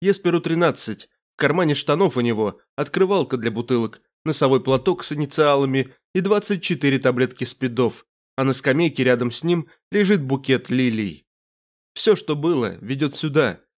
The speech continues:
к остановке конки в Шарлоттс-Ялле, и все, что будет, берет свое начало здесь.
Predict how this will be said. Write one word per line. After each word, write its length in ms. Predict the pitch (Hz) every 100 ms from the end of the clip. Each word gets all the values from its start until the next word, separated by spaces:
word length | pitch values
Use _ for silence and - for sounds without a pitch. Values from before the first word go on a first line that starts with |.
| -
к 60 |
остановке 600 | 143 - 147 185 180 180
конки 520 | 175 - 160 139 143 147
в 80 |
Шарлоттс-Ялле, 1040 | - 123 120 123 - - 131 123 107 98 - _ _ _
и 60 | 165
все, 200 | - 170
что 160 | -
будет, 460 | 170 185 123 117 - _ _
берет 320 | 139 180 202
свое 300 | - 151 139
начало 460 | 131 123 139 127 127
здесь. 640 | 110 107 123 107 - -